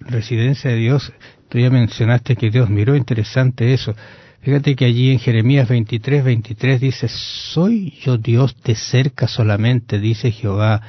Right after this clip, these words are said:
"y no Dios desde muy lejos? ¿Se ocultará alguno?", dice Jehová,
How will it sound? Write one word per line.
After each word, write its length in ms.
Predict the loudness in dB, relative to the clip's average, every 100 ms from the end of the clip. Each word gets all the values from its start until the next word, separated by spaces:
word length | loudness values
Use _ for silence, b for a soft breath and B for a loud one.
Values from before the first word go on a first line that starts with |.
| B B B B -4
"y 220 | 0 4
no 280 | 4 4 2
Dios 560 | 2 2 4 0 -4 -8
desde 460 | -2 0 0 0 0
muy 180 | 2 2
lejos? 680 | 2 0 0 -2 -4 -16 B B B B B B
¿Se 300 | -20 -2 0
ocultará 600 | 2 2 2 2 2 4
alguno?", 520 | 4 4 2 4 4 2
dice 400 | 2 0 2 0
Jehová, 540 | 0 2 4 2